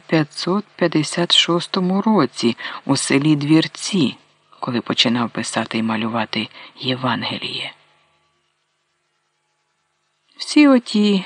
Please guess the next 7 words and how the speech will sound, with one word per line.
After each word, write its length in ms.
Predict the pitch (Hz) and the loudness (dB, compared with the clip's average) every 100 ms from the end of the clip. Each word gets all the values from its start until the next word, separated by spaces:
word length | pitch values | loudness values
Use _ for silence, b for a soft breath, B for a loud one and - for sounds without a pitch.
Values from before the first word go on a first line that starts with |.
| - | -6
звивини, 880 | 123 123 240 - 240 208 196 185 165 | -6 -4 -2 0 0 0 0 0 2
узори, 680 | 113 110 - 110 - 107 | 2 0 0 0 0 -2
рамки 500 | 110 180 233 226 214 | 2 4 6 4 0
з 100 | 196 | -2
орнаментом, 760 | 190 190 185 180 170 156 151 147 B B B | -2 0 0 0 0 0 0 0 B B B
сплетіння 760 | - - 202 208 302 285 208 165 | -12 0 2 4 6 8 8 6
ліній 600 | 139 160 233 214 208 190 | 2 4 6 6 4 0